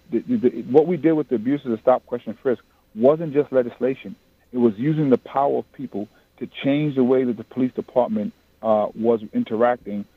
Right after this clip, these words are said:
with, uh, black and brown communities. Now, we still have a long way to go on so many fronts, but that was a, an awesome case of if there wasn't someone there helping galvanize the voices of the advocates and the people,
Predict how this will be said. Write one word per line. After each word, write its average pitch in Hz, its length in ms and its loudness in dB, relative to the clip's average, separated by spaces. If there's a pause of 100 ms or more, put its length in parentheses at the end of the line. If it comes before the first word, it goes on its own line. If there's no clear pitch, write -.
(180)
with, 110 200 0 (180)
uh, 95 200 -2
black 117 340 0
and 101 100 -6
brown 110 220 0
communities. 104 440 -4
Now, 110 120 2
we 107 100 -2
still 147 180 0
have 127 120 0
a 120 40 4
long 123 360 0
way 117 140 0
to 101 60 -6
go 117 440 0 (260)
on 104 220 -6 (200)
so 127 120 -2
many 117 220 2
fronts, 127 360 -4 (400)
but 123 220 -6
that 139 200 2
was 147 160 -2
a, 120 100 -2 (160)
an 117 120 -6 (180)
awesome 143 340 2
case 131 280 -4 (160)
of 107 220 -2 (640)
if 131 140 -6
there 131 120 6
wasn't 151 400 2
someone 143 320 -4
there 123 140 4
helping 135 460 -4 (500)
galvanize 139 600 0
the 117 80 -6
voices 117 440 -2
of 110 120 0
the 120 140 -2
advocates 127 440 -4
and 104 80 -6
the 98 60 -6
people, 110 420 -2